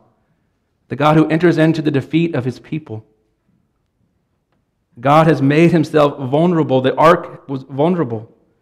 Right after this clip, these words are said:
Imagine God captured by the Philistines. We can picture, the story ama-, allows us to picture the ark captured as a trophy,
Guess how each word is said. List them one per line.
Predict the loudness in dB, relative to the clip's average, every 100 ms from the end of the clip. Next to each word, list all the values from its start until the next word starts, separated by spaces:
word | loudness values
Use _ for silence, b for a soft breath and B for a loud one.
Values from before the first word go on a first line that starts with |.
| _ -10
Imagine | -4 0 0 0 -4 -4
God | -2 2 0 -2 -8
captured | -4 -2 -2 -8 -4
by | -2
the | -2
Philistines. | -6 -6 -6 -8 -10 -10 -12 _ _ _ _ _ _ _ _ _ _ _ _ _ _ _ _ _ _ _ _ -10
We | -6
can | -2
picture, | 0 0 -2
the | -4
story | -2 2 4
ama-, | 4 2 2
allows | 2 4 4 0
us |
to | -6
picture | -6 -8 -4 -4 -4 B B -4
the | 0
ark | 2 2 0 -8 -10
captured | -2 -2 -2 -2
as | 0 -2
a |
trophy, | -4 0 0 0 -6